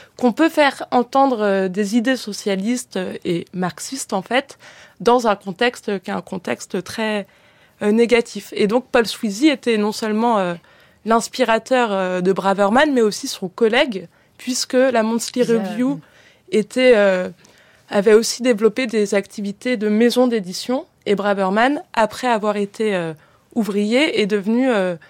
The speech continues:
Speaker 1: euh, correcteur, puis éditeur à la Monthly Review Press. Et
Speaker 2: D'a-,
Speaker 1: c'était vraiment son, son exemple intellectuel dans la vie, alors que pour le coup, euh, il venait pas du tout du même milieu, Paul Sweezy.
Speaker 2: <laughs> Juan Sébastien Carbonel, euh, elle est intéressante, cette transition entre justement le monde ouvrier et ce monde plus éditorial et,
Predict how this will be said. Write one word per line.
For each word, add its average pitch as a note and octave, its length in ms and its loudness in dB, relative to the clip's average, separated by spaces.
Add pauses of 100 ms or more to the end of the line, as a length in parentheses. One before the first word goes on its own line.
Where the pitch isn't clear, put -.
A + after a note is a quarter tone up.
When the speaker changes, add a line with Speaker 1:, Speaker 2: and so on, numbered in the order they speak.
(560)
Speaker 1:
euh, E3+ 100 0
correcteur, A#3 720 2
puis - 280 -8
éditeur B3+ 500 2
à B3+ 40 4
la G#3+ 120 2
Monthly G#3+ 460 -2
Review G#3+ 340 -4
Press. - 420 -16 (180)
Et F3+ 280 -2 (180)
Speaker 2:
D'a-, F#3+ 220 -4
Speaker 1:
c'était G#3+ 320 -2
vraiment G#3+ 340 4
son, G3 460 -2 (540)
son D4 340 0
exemple A#3+ 540 2
intellectuel G#3+ 680 -2
dans A3+ 120 -4
la G3 140 2
vie, A3 140 -2
alors A3 240 2
que - 80 -6
pour G#3 180 -8
le G#3 120 -2
coup, C4 280 -8
euh, G#3+ 220 0
il F#3+ 100 -8
venait A3+ 220 0
pas A#3+ 240 -4
du G#3+ 160 -4
tout C#4 160 -8
du A3 120 -4
même B3+ 200 4
milieu, G#3 280 0
Paul F#3 180 -6
Sweezy. - 460 -8 (200)
Speaker 2:
<laughs> - 600 -12
Juan F3+ 180 0
Sébastien F#3+ 380 -2
Carbonel, F3+ 400 0
euh, E3 180 -2
elle D#3+ 100 -4
est E3 40 -2
intéressante, F3+ 400 -4
cette F3 120 -4
transition F3 460 -6
entre F3 180 -6
justement F3+ 280 -2
le F3+ 80 0
monde G3 180 2
ouvrier F#3+ 560 0
et F#3+ 60 0
ce - 160 -6
monde F3+ 200 -2
plus E3 220 -12
éditorial F#3+ 640 2
et, E3 140 -6